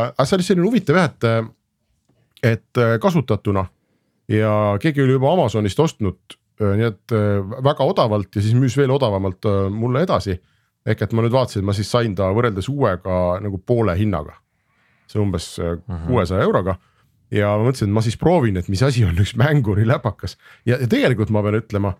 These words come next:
Speaker 1: et üllatavalt, äh, hea kogemus on. Ähm, et ta ei ole tegelikult ju kallis arvuti, eriti arvestades tema võimsust ja suurust. Ta on poes, on, ma vaatasin, Meelisel on seal letis on tuhat kakssada midagi, üheksakümmend üheksa äkki. Samaväärne läpakas.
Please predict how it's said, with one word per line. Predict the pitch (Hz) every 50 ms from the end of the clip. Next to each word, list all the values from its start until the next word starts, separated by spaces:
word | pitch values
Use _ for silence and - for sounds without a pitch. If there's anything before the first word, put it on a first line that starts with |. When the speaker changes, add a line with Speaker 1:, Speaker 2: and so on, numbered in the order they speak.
| _ _ -
Speaker 1:
et | - 113 113 - _ _ -
üllatavalt, | 175 214 262 202 107 - _ - 110 107 107 104 98 _ _ -
äh, | 113 113 113 110 110 139
hea | 220 240 127 98
kogemus | 208 - - 98 82 82 80 - -
on. | 80 82 - _ _ _ _ _ _ _ _ _ _ _ -
Ähm, | 101 101 98 98 98 101 107 117 - _ _ _ _ _ _ _ -
et | 120 - -
ta | 143
ei | 170
ole | 190 214 202 139 110
tegelikult | 156 175 175 127 107 95 - 92 -
ju | 95
kallis | 87 147 160 143 104 85 113
arvuti, | 135 131 104 90 - _ - 87 80 - -
eriti | 117 127 127 - - 113
arvestades | 123 127 117 - - 104 87 - - -
tema | - 95 92 98
võimsust | 117 139 127 101 82 95 87 - _ - 95
ja | 92 90 87 87 87 87
suurust. | - 156 123 92 82 73 - _
Ta | - 107
on | 110 95
poes, | 135 147 139 113 92 -
on, | 101 98 95 92 _ _ _ _ _ -
ma | 147 156
vaatasin, | 156 131 - 127
Meelisel | 127 143 131 117 90 110 104
on | 110 110 101
seal | 127 117
letis | 123 147 135 - 117 -
on | 92 87
tuhat | 87 120 117 113 -
kakssada | 131 127 - - - 104 87 98 95 95 92 90 87 _ _ _ - _ _ _ 117
midagi, | 110 113 98 82 82 82 82 - -
üheksakümmend | - 107 92 - 104 98 98
üheksa | 82 - - 95 87 -
äkki. | _ - - _ _ _ _ - - - - - _ _ _
Samaväärne | - 110 113 107 101 98 95 90 - 95 90 90 90 92 92 98
läpakas. | 113 120 - 90 - - 90 -